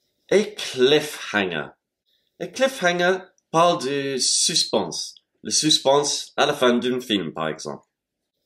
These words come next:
Un comeback. Le comeback, c'est un retour après une absence de la scène ou du petit écran. Par exemple, on peut dire, "The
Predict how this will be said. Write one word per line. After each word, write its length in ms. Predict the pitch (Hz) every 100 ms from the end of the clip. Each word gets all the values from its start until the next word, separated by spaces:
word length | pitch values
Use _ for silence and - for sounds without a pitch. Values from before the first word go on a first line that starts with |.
| _ _ -
Un 200 | 85 - _
comeback. 920 | - 165 185 147 98 67 - - - _ _ _ _ _ _ _
Le 140 | - 92
comeback, 680 | 139 139 135 226 - - _ _
c'est 300 | - 220 220
un 120 | 196
retour 640 | 170 151 - 95 76 - _ _ _
après 280 | - - 107
une 200 | 101 101
absence 500 | 107 - 143 151 151
de 80 | 131
la 140 | 131
scène 400 | - - 87 71 - _ _ -
ou 160 | 110
du 480 | 98 101 98 98 98
petit 300 | 143 131 131 127
écran. 400 | 110 - 73 - _ _ _ _
Par 220 | - 233
exemple, 420 | 147 113 127 151 -
on 160 | 113 110
peut 180 | 113 101
dire, 400 | 127 156 185 - _ _ _ _ _ _ 101
"The 280 | 98 101